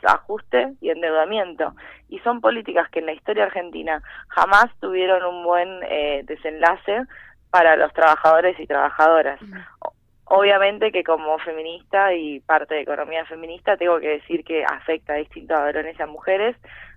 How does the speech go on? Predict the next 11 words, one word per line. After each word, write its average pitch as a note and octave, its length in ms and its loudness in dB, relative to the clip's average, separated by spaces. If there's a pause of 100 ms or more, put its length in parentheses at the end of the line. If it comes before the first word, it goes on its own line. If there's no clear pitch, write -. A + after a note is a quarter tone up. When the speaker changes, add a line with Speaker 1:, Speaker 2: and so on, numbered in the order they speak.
Speaker 1:
porque D3+ 240 -4
las C#3 100 -4
mujeres D3 300 -6
tenemos C#3+ 240 -6
mayores C#3+ 320 -12
tasas C#3+ 300 -10
de C#3 100 -8
desempleo, F3+ 560 2
de D3 100 2
precarización - 680 -10
laboral D#3 440 2